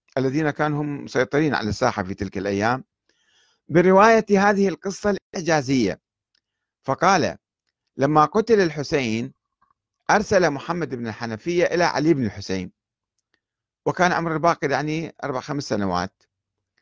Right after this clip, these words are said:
ف-، أو سنتين ثلاثة يعني، فخلى به فقال له: "يا ابن أخي،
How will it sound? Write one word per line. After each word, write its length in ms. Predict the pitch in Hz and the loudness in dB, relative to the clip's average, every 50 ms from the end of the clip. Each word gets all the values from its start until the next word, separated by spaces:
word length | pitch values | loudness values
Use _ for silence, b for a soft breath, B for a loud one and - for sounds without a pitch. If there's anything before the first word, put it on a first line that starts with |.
| _ _ _ _ _ _ _ _ _ _ _ _ _ _ _ _ | _ _ _ _ _ _ _ _ _ _ _ _ _ _ _ _
ف-، 360 | - - 156 147 151 151 147 - _ _ _ - | 0 4 6 6 8 6 6 4 _ _ _ -2
أو 100 | 139 127 | -2 -2
سنتين 440 | 123 - 147 139 - - 135 113 107 | 0 -2 -4 -4 -4 -4 -6 -6 -2
ثلاثة 280 | 127 127 104 98 95 | 0 0 0 0 -2
يعني، 280 | 85 78 64 67 - - _ _ | -6 -8 -8 -10 -12 -20 _ _
فخلى 460 | - 165 170 - 202 233 233 214 190 | -2 -2 0 2 4 4 6 4 4
به 260 | 165 214 220 208 190 | 2 0 0 0 -2
فقال 480 | 147 170 170 - 185 202 208 202 190 185 | 0 -2 -2 0 2 2 2 2 2 2
له: 380 | 190 185 175 170 170 170 147 _ _ _ _ _ _ _ _ _ - | 2 2 2 2 0 0 -2 _ _ _ _ _ _ _ _ _ -2
"يا 100 | - 180 | 0 0
ابن 240 | 214 185 196 175 151 - - - | 2 2 0 -2 -2 -2 -2 -6
أخي، 380 | 185 - 156 139 143 135 - | -4 -2 -2 -4 -4 -4 -8